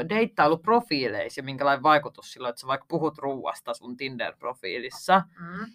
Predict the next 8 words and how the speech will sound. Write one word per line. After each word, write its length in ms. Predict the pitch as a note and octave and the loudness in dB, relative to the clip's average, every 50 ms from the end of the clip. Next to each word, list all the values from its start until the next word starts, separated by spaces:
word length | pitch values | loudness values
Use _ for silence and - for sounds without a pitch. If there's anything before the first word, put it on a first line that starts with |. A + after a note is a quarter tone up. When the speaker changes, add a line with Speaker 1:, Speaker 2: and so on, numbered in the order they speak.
| _ _ - | _ _ 0
Speaker 1:
Ja 80 | E3+ | 2
siis 160 | D#3+ F3 F3+ F3 | 2 2 0 2
tässä 240 | - B3+ B3 - C4+ | 2 0 2 2 2
oli, 340 | A#3+ G#3 G3 F3+ D#3 - - | 4 4 4 4 2 0 -4
niinku, 260 | F3 F3+ F3 - - _ | -6 -6 -6 -8 -14 _
kolme 360 | - - D4 E4 D#4+ C4 G#3 | 4 8 8 8 10 8 8
miljoonaa 600 | G3 G3 G#3 G#3+ G#3 D4 F3+ E3+ D#3+ D#3 D3+ D3+ | 6 8 6 6 6 6 6 4 4 4 4 2
seitsemänsataatuhatta 1300 | D3 G3 G#3 G#3+ G#3 G#3 D#3+ C#3+ C3+ C3 B2+ - - C3+ B2+ B2 - D#3+ D#3+ C3+ C#3 C3 - - D3+ D3 | 2 2 0 0 0 -2 -4 -4 -4 -6 -6 -2 0 0 0 0 0 -2 0 2 0 0 0 0 0 0